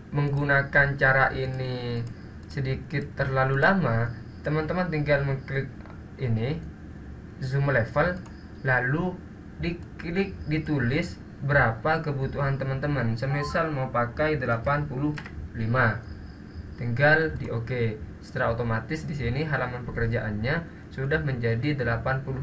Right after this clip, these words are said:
lima ukurannya, teman-teman. Kita kembalikan ke normal ya, teman-teman. Nah, selanjutnya yang ini adalah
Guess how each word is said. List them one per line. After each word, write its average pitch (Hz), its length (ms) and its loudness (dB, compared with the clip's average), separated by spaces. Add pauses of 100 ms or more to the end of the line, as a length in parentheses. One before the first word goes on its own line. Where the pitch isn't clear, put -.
lima 135 320 0
ukurannya, 110 400 -4
teman-teman. 110 480 2 (1200)
Kita 113 240 -4
kembalikan 113 400 0
ke 120 80 -4
normal 117 400 2
ya, - 40 -2
teman-teman. 110 520 -2 (600)
Nah, 131 360 8 (240)
selanjutnya 175 1040 4 (160)
yang 151 240 4
ini 131 480 2
adalah 135 640 4